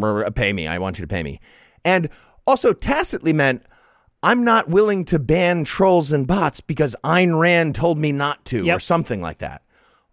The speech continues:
Speaker 1: Also worth noting, advertisers have <laughs> already started canceling their business with Twitter because they don't want their ads showing up next to a bunch of slur words, which
Speaker 2: Yeah.
Speaker 1: is very reasonable.
Speaker 2: Right. Well, and also worth noting, all of those people that he met with at that very productive meeting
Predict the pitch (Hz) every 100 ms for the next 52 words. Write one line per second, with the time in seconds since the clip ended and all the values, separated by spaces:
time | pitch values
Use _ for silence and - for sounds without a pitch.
0 | - 269 277 233 143 117 117 92 85 90
1 | _ _ _ _ _ - 254 370 233 247
2 | 196 170 131 135 120 - 139 151 143 -
3 | 139 117 - 131 120 120 107 139 240 170
4 | - 98 127 104 98 - _ - 180 185
5 | 196 190 175 165 147 233 294 220 156 220
6 | 196 180 185 - 196 185 143 - - 294
7 | 302 240 120 87 80 240 349 240 170 196
8 | 147 90 - _ - 339 262 277 262 320
9 | 311 220 262 269 262 226 254 254 233 220
10 | 208 262 269 240 - - 269 247 220 202
11 | 240 214 226 254 220 220 233 208 208 180
12 | 220 220 - 208 220 - 185 233 233 196